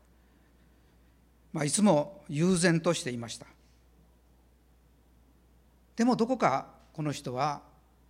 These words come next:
楽しそうではありませんでした。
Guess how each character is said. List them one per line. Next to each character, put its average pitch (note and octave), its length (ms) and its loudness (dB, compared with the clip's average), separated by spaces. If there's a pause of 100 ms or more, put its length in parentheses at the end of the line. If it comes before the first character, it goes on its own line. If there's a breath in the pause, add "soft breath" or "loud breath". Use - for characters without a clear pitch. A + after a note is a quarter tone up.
(500)
楽 A#3+ 200 4
し A#3+ 120 0
そ A#3 180 2
う - 20 0
で A#3+ 100 2
は G3 300 2
あ C#3+ 80 -6
り C#3 80 -2
ま C3 80 -6
せ - 100 -8
ん A#2 80 -10
で A2+ 60 -12
し - 100 -12
た。 - 100 -20